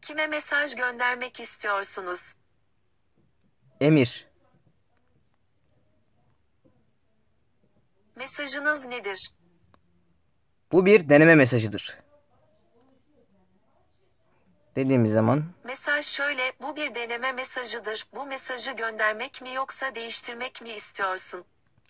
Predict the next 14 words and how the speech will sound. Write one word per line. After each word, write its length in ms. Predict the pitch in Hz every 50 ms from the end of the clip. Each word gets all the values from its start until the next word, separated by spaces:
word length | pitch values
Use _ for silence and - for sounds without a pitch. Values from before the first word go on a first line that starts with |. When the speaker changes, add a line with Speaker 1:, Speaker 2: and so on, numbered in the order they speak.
| _ _ _ _ _ _ _ _ _ -
Speaker 2:
Gönder. 580 | 147 165 170 175 165 135 107 - - - - _ _ _ _ _ _ _ _ _ _ _ _ _ _ _ _ _ _ _ _ _ _ _ _ _ _ _ _ - _ _ _ _ _ _ _ _ _ _ _ _ _ _ _ _ _ _ _ _ _ _ _ _ _
Speaker 1:
Tamam, 420 | - - 294 285 285 285 277 269 - _ _ _ _ _ _ _ _ _ _ _ _ _ -
Speaker 2:
Gördüğünüz 440 | 143 156 196 202 208 214 190 160 139
gibi 360 | 135 127 151 175 196 190 - -
mesajı 760 | - 135 135 160 175 175 - 190 170 151 151 165 180 185 - - -
gönderiyor 680 | 135 123 123 147 156 165 175 175 180 185 175 135 123 117
Speaker 1:
Kısa 140 | - 120 120
Speaker 2:
arkadaşlar. 220 | 113 - - 151
Speaker 1:
mesaj 100 | 170 165
gönderildi. 260 | - 240 233 220 -
Speaker 2:
Kısa 180 | - - - 147
mesaj 340 | 123 123 - 131 123 120 107
gönderildi 500 | 117 120 123 120 120 120 117 110 107 95
diyor. 240 | 104 107 131 170